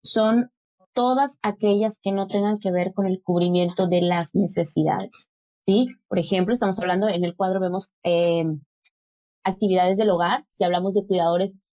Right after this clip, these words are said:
profesionales, porque hay muchos cuidadores profesionales que se han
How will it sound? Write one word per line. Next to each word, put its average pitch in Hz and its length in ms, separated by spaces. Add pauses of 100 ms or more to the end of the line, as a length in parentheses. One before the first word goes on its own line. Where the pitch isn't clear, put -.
(280)
profesionales, 202 920 (300)
porque 196 180
hay 247 60
muchos 254 300
cuidadores 202 500 (120)
profesionales 170 1200
que 185 80
se 175 100
han 170 160